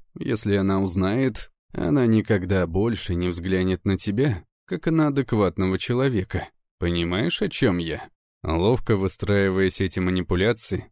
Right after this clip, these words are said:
затягиваю вокруг его шеи узел я. В любви, как на войне, все средства хороши.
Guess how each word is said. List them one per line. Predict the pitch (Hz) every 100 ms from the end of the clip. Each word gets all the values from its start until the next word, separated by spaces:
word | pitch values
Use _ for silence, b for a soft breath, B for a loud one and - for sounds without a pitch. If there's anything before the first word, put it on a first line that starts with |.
| _
затягиваю | 135 151 175 110 139 123 120 104 95
вокруг | 98 - 120 101
его | 101 92
шеи | 95 104 95
узел | 95 98 95 95 110
я. | 113 107 - _ _ -
В | 98 95
любви, | 98 90 101 170
как | - -
на | 123 120
войне, | 107 101 113 127 - _ _ _
все | - - -
средства | - 101 95 95 - 98
хороши. | - 104 107 - 92